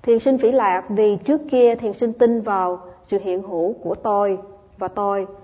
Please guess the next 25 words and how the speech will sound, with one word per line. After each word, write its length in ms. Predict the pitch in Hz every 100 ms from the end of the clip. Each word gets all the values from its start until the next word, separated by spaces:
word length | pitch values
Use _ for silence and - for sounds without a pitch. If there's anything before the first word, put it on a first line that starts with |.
| - _ _ 233
Nay 240 | 240 233
thấy 180 | 240 294
được 260 | 214 185
bốn 160 | 208 254
yếu 140 | 247
tố 400 | 262 247 247 311 - - - -
đất, 260 | 247 311 269
nước, 280 | 269 302
gió, 160 | 247 277
lửa 280 | 247 165 208
hiện 180 | 220 185
hữu 360 | 190 165 185 269 - - - _ _ _ _ _ _ _ _
thì 180 | 226 202
thiền 180 | 220
sinh 220 | 208 247 240
biết 200 | 285 277
rằng 360 | 254 196 190 180 -
mình 260 | 202 196 185
có 100 | 247
tiến 280 | 262 294 226
bộ 280 | 165 170
và 200 | 185 185
có 240 | 170 196 240
trí 180 | - 262
tuệ. 340 | 185 160